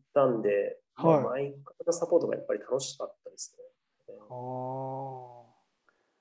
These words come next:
Speaker 2: すごいなあ。そこにまたたどり着いたのもすごいですし。え、他にもなんかあるんですか？その、あい-、フライブルグ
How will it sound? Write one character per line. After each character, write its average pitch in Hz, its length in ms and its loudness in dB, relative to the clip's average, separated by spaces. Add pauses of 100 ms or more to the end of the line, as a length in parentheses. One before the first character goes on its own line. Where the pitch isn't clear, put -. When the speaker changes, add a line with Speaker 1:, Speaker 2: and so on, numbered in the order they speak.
(340)
Speaker 2:
す - 340 -10
ご 151 340 0
い 160 140 2
な 107 560 -4
あ。 135 40 -10
そ - 200 -10
こ - 240 -8 (100)
に 190 60 -8
ま 180 160 -2
た 165 100 -6
た 165 100 -2
ど 190 100 12
り 214 80 10
着 233 160 4
い 214 40 4
た 208 100 2
の 214 80 6
も 202 80 6
す - 160 0
ご 170 160 6
い 160 40 6
で 143 140 0
す 131 80 -10
し。 131 600 -6 (1080)
え、 185 260 2
他 214 240 12
に 277 100 12
も 202 80 12
な 196 100 12
ん 175 60 8
か 151 120 2
あ 156 40 8
る 156 80 8
ん 143 40 2
で 131 80 -4
す - 60 -10
か？ 143 300 -4
そ 165 140 -2
の、 156 120 4
あ 151 80 4
い-、 151 120 0 (640)
フ - 160 4
ラ 170 100 12
イ 170 80 12
ブ 165 140 10
ル 160 100 8
グ 135 340 0